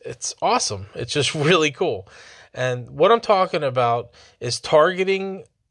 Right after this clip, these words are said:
smaller tuna, okay? Nothing huge, but table size, you know, something to bring home for dinner size fish,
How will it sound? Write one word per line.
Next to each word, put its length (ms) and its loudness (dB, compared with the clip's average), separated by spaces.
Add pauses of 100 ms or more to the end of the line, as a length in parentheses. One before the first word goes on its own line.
(480)
smaller 520 6
tuna, 300 -8
okay? 260 -4
Nothing 360 -4
huge, 640 -10
but 340 -2 (540)
table 340 2
size, 560 0
you 60 -8
know, 100 -2
something 320 -6
to 60 -6
bring 200 -4
home 180 -2
for 140 -10
dinner 300 2
size 400 -2
fish, 540 -4